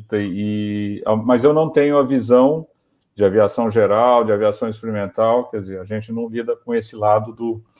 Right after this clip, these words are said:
do regulatório, tá? O que eu poderia dizer pra você e, e pra todo mundo é que realmente o que tá acontecendo agora com o Voo Simples, ele não está,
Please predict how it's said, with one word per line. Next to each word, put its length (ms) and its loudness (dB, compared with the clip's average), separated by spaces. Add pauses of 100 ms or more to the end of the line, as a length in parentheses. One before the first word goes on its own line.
(340)
do 80 -2
regulatório, 800 2
tá? 220 2
O 60 -2
que 120 0
eu 180 2 (240)
poderia 320 4
dizer 240 2
pra 200 4
você 720 0
e, 100 -6
e 60 -4
pra 160 -4
todo 320 -6
mundo 340 -4
é 80 -8
que 140 -10
realmente 680 -2 (640)
o 140 -2
que 140 0
tá 180 2
acontecendo 560 0
agora 460 4
com 240 -2
o 40 -4
Voo 240 -4
Simples, 720 -6
ele 200 -2
não 180 0
está, 500 0